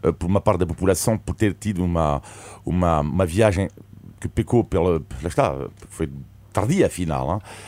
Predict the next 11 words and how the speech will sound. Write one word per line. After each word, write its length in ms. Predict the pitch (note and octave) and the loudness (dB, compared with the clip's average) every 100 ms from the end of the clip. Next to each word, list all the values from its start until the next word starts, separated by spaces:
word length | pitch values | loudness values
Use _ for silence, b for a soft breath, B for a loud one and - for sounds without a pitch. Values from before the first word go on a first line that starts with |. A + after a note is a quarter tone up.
| B | B
esta 200 | - G#2 | -2 0
viagem 280 | E2 G2 F2 | 2 4 2
de 40 | |
António 200 | E2 E2+ | 0 -2
Guterres. 320 | D#2 - D#2 A1 | -2 -2 -2 0
Mas 240 | F#2+ E2+ - | -2 -2 -6
uma 220 | A#2+ A2 | 0 2
vez 240 | G#2+ C3+ A2+ | 4 2 2
que 100 | - | 0
ele 140 | G#2 - | -2 -2
viajou, 600 | G2 D#2+ A2 F#2+ A#2 B2+ | -6 2 2 4 4 2